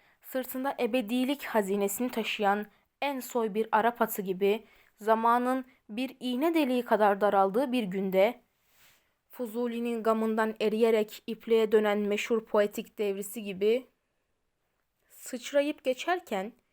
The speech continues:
yüklendiği şanı büyük, ünü sonsuz Kur'an'dı.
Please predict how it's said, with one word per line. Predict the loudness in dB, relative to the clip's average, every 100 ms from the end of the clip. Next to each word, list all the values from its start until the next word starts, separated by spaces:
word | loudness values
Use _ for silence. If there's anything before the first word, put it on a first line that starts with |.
| _ _ _ -16
yüklendiği | -14 -6 -2 -2 -2 -4
şanı | -2 0 2 0 -2 -4
büyük, | -4 -6 -6 -10 -20 _ _ _ _ _
ünü | -8 -8
sonsuz | -6 -6 -6 -6 -10 -10
Kur'an'dı. | -10 -6 -2 -2 -4 -6 -6